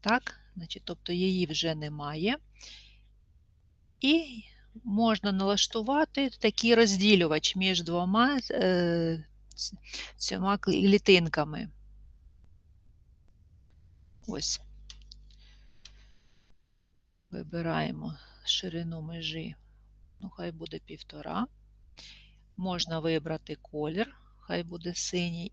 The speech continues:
і можна вибрати тип лінії. Виберемо пунктір.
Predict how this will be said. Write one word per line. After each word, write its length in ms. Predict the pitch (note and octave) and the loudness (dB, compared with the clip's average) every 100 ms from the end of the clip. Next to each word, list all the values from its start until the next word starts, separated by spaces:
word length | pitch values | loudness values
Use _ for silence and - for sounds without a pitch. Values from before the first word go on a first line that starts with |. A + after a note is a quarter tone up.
| - | -2
і 120 | A3+ | 0
можна 420 | B3+ D4+ A#3+ G#3+ | 0 -2 0 2
вибрати 680 | G#3 A#3 A3 G#3 - G3+ G3+ - - - - - - - | 2 2 2 0 0 0 0 -6 -20 -20 -20 -20 -20 2
тип 260 | G#3 - | 4 4
лінії. 580 | F#3+ F3 D3 C#3+ - D#3 - - | 4 4 2 -2 -6 -8 -12 -20
Виберемо 760 | E3+ G3+ A#3+ G#3+ G3+ F#3+ F#3 F3 - - | -6 -2 0 0 0 -2 -4 -8 -18 -16
пунктір. 580 | - G3+ - - - - | -8 -6 -6 -10 -10 -10